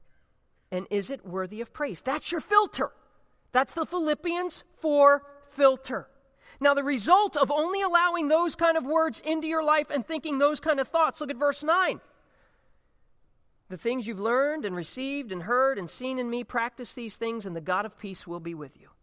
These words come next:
See, some of you lack a lot of peace when it comes to your minds.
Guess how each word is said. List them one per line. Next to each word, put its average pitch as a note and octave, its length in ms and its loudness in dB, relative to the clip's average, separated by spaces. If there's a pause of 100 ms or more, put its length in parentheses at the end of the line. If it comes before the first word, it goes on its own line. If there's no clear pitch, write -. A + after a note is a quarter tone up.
(1400)
See, A#3+ 160 -10
some C#4+ 280 0
of B3 120 2
you G#3+ 340 -4 (1000)
lack G#3 340 -2
a G3+ 60 -8
lot F#3 200 0
of F3 100 -12
peace G3 360 -12
when E3+ 120 -10
it D#3+ 80 -12
comes F3 260 -6
to - 80 -16
your D#3+ 120 -8
minds. C#3+ 520 -14